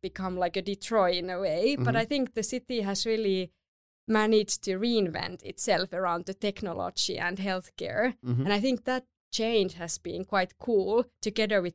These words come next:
Speaker 1: the amazing history with kind of Heinz and invention of the electricity and all that. So I was kind of really, uh, in awe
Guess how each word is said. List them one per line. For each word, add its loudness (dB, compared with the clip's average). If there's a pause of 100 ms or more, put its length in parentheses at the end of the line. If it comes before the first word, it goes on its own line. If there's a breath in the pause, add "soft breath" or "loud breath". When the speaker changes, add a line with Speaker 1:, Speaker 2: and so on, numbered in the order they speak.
Speaker 1:
the -4
amazing -2
history -4
with -10
kind -2
of -8 (100)
Heinz -2
and -6 (400)
invention -2
of -6
the -8
electricity -4
and -8
all -4
that. 0
So 0
I 8
was 2
kind -2
of -6
really, 0 (460)
uh, 2
in 2
awe 0